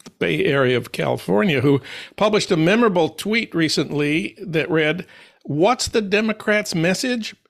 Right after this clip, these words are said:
Simple. We are the party of freedom. Freedom to make your own healthcare choices. Freedom from your fear of gun violence. Freedom to have your vote counted.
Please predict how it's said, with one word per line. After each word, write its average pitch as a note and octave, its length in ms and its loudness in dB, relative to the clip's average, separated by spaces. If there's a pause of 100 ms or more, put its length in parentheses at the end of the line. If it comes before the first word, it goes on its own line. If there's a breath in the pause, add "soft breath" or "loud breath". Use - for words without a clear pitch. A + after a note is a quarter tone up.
Simple. C3+ 720 0
We A3+ 360 0
are D3 160 -2
the B2+ 120 -2
party C#3+ 440 0
of E3 160 -4
freedom. G3+ 540 -2
Freedom A3 460 0
to G3+ 100 0
make G3 280 0
your F3+ 200 2
own G3 260 2
healthcare F#3+ 540 -4
choices. G#2 640 -2 (320 loud breath)
Freedom G#3+ 500 4
from G#3 300 4
your G3 240 6
fear A3 380 2
of E3+ 320 -2
gun A3+ 260 2
violence. A#2 720 -2 (200 loud breath)
Freedom A3 480 2
to G#3+ 140 2
have F3+ 300 0
your G#3 320 4
vote G3 400 0
counted. A#3+ 580 -2